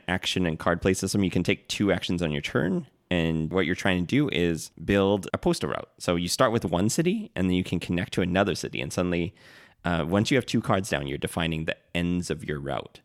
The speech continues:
And then every card that you play on either end of it has to connect to either end of your route. So you're trying to manage gaining cards in order to build out your route as long as possible, or to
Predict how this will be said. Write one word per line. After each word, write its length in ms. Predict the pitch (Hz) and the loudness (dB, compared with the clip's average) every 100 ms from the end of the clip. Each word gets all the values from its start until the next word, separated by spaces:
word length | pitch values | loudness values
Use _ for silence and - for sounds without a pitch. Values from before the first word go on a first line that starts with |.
| _ _ _ | _ _ _
And 120 | 92 87 | -2 0
then 220 | 87 87 - | 0 0 0
every 260 | 107 143 | 0 0
card 260 | - 113 101 | 0 0 0
that 100 | 60 | 0
you 100 | 82 | -2
play 280 | - 82 85 | -2 -2 0
on 140 | - - | -2 -6
either 300 | 76 80 - | -4 -2 -4
end 180 | 73 82 | -4 -2
of 100 | 117 | 0
it 140 | 165 | -2
has 180 | 117 98 | -4 -8
to 80 | - | -8
connect 300 | - 82 82 | -8 -8 -6
to 120 | - - | -8 -4
either 300 | 85 85 85 - | -4 -4 -6 -4
end 240 | 82 85 | -4 -4
of 100 | 73 | -6
your 140 | 67 | -8
route. 340 | 60 50 - - _ _ _ _ _ _ | -10 -12 -14 -20 _ _ _ _ _ _
So 180 | - 95 | -2 0
you're 220 | 90 90 | 2 2
trying 260 | 87 104 104 | 0 0 0
to 60 | |
manage 580 | 90 85 92 92 85 - - - | 0 0 0 0 -2 -8 -14 -4
gaining 360 | 87 95 104 | 0 2 2
cards 500 | 101 82 71 78 - - - | 0 -2 -4 -8 -10 -14 -6
in 100 | 85 | -2
order 260 | 78 80 | 0 -2
to 300 | 78 85 69 - - - | -2 -4 -6 -8 -12 -2
build 260 | 92 87 | 0 2
out 180 | 87 - - | 0 -2 -4
your 120 | 73 | -4
route 300 | 76 104 - | -2 -2 -2
as 180 | 71 71 | -6 -4
long 220 | 78 87 | -2 -2
as 100 | 82 | -2
possible, 500 | - - - - 202 - | -4 -4 -4 -6 -4 0
or 180 | 104 95 | 2 2
to 260 | 98 90 | 0 0